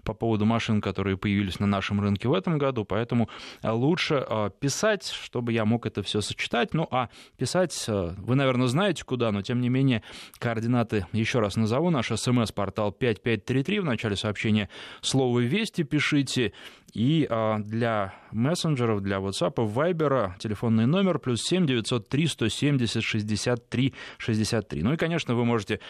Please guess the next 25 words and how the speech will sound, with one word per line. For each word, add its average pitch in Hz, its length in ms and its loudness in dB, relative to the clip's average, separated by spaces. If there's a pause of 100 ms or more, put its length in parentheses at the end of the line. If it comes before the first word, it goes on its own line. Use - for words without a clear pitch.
(200)
позвонить, 123 720 0
а, 95 180 -2
нам 107 240 2
по 110 100 -6
телефону 139 440 0
для 117 100 -4
того, 127 240 0
чтобы 113 240 -2
поздравить 107 560 0
всех - 260 -6
водителей, 117 520 -2
да 85 140 -4
вообще 92 260 -2
всех 127 240 -4
слушателей 107 400 -4
с - 80 -8
наступающим 104 580 -2 (340)
Новым 139 360 2
годом. 190 260 0
Единственное, 147 540 0
что 139 500 -2
не 123 300 2
принимается 113 680 0
сегодня, 147 480 -2
это 117 320 -2